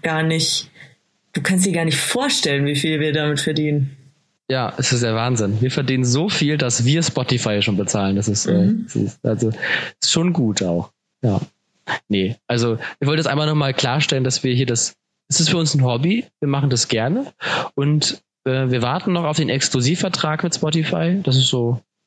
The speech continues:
Speaker 2: auch drin irgendwann, aber momentan, ähm,
Speaker 1: Jetzt grad noch nicht.
Speaker 2: noch nicht.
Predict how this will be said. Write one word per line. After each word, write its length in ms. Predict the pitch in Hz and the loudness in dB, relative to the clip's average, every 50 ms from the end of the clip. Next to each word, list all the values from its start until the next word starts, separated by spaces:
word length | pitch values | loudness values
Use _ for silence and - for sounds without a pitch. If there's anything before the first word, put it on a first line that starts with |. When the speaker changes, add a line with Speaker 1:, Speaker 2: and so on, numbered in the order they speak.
| _ _ _ _ _ _ _ _ | _ _ _ _ _ _ _ _
Speaker 2:
auch 160 | - 120 110 - | -4 -2 -2 0
drin 260 | - 127 131 151 170 | 0 2 2 2 2
irgendwann, 640 | 175 156 170 175 170 151 156 147 143 147 151 165 - | 2 0 0 0 0 0 2 2 2 2 0 0 0
aber 320 | - 120 113 127 117 117 | 0 0 0 0 0 2
momentan, 640 | 117 120 117 117 113 113 - 131 120 117 120 120 120 | 2 2 2 2 0 0 0 0 2 2 2 2 2
ähm, 400 | 123 117 110 107 107 107 113 113 - _ _ _ _ _ _ _ _ _ _ _ _ _ _ _ _ _ - - - - - _ - | 2 2 2 2 2 2 0 -2 -4 _ _ _ _ _ _ _ _ _ _ _ _ _ _ _ _ _ -6 -6 -6 -6 -6 _ -2
Speaker 1:
Jetzt 220 | - 156 147 - | -2 0 0 0
grad 280 | - - 147 151 156 165 | 0 0 0 0 2 2
noch 140 | 156 147 147 | 2 4 4
nicht. 340 | 147 147 143 135 - - - - - - - - - - _ - | 2 2 2 0 -2 -4 -10 -20 -20 -14 -14 -14 -14 -12 _ -4
Speaker 2:
noch 200 | 120 120 113 107 - | -2 0 0 2 2
nicht. 340 | 104 92 95 - - - | 2 2 2 0 -2 -4